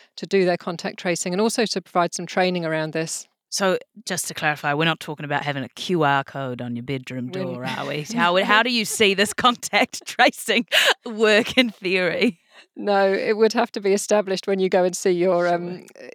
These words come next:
Speaker 1: when you go and get your treatment. <laughs>
Speaker 2: If we had this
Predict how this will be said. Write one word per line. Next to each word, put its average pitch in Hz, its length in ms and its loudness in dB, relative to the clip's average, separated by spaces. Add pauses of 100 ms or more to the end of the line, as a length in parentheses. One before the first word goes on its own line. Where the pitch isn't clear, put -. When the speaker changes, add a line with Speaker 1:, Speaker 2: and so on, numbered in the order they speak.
(140)
Speaker 1:
when 196 160 0
you 180 60 -2
go 185 60 2
and 180 100 -2
get - 100 0
your 180 80 -2
treatment. 170 560 -6 (140)
<laughs> 226 60 -12 (840)
Speaker 2:
If - 260 -2
we 262 240 2
had 180 480 0
this - 400 -4